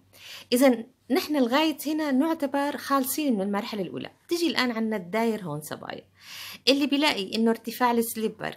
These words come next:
كده مناسب إله، هيقفل يا دوبك بفستونات، بغرزة حشو،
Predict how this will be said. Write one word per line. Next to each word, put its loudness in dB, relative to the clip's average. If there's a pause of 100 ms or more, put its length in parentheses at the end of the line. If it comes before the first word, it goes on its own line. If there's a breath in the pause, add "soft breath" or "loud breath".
كده 2
مناسب 2
إله، -4
هيقفل -2
يا -2
دوبك 2 (1700 loud breath)
بفستونات، 0 (220)
بغرزة 2
حشو، -4